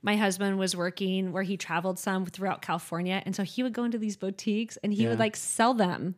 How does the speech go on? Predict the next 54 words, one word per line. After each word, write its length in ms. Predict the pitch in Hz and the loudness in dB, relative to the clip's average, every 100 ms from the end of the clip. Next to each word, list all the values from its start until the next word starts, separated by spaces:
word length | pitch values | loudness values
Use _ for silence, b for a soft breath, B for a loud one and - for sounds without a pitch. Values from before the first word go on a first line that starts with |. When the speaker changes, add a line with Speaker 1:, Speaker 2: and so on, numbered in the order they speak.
| b b | b b
Speaker 1:
while 140 | - 220 | 2 4
he 160 | 214 | 6
was 180 | 262 233 | 6 6
out 160 | 214 208 | 6 6
on 140 | 214 | 6
the 80 | 214 | 4
road. 360 | 196 208 202 196 | 4 4 4 2
He 260 | - 233 | 0 0
would, 100 | 226 131 | 2 4
like, 220 | 131 185 | 4 4
stop 340 | 202 196 202 | 6 6 8
in 60 | 160 | 6
Speaker 2:
Dang. 160 | 139 | 4
Speaker 1:
and 80 | 208 | 4
be 120 | 214 | 2
like, 160 | 196 208 | 0 0
"Hey, 180 | 262 302 | 0 0
do 100 | 240 | 0
you 100 | 240 | 0
wanna 160 | 262 269 | 0 0
carry 360 | - 190 226 | -2 0 0
these?" 380 | 254 285 311 - | 0 -2 -2 -4
Like, 260 | 214 202 120 | -4 -4 -6
Speaker 2:
Dude. 180 | 113 107 B B B | -10 -12 B B B
Speaker 1:
so 160 | - 226 | 4 6
we 120 | 247 | 6
did. 280 | 233 381 254 | 8 6 6
We 160 | 254 | 4
had, 260 | 269 262 220 | 4 2 2
like, 180 | 233 226 | 0 2
a 140 | 240 220 | 4 4
handful 380 | 208 214 - | 0 -2 -2
of 60 | 226 | -2
boutiques 420 | 226 - 220 - | -2 -2 -6 -6
across 240 | - 214 214 | -6 -6 -4
California 520 | 214 208 - 185 202 | -4 -4 -2 -2 0
and 460 | 208 208 190 180 - | 2 2 0 -2 -4
our 180 | 180 180 | -2 0
little 220 | 190 202 | 0 0
Etsy 280 | 175 - 190 | -2 -2 -2
store, 260 | - 180 | 2 4
and 100 | 185 | 4
we 80 | 190 | 4
had 160 | 180 196 | 2 4
a, 220 | 196 185 B B B B B B - | 4 4 B B B B B B 2
we 80 | 240 | 6
had 80 | 240 | 8
a 60 | |
little 260 | 220 214 208 | 8 8 8
local 280 | 196 196 202 | 6 6 2
store 200 | - 190 | 2 0
here 260 | - 185 | 4 2
carrying 460 | 185 - 185 180 185 | 2 2 4 4 4
them, 340 | 180 175 180 | 4 4 4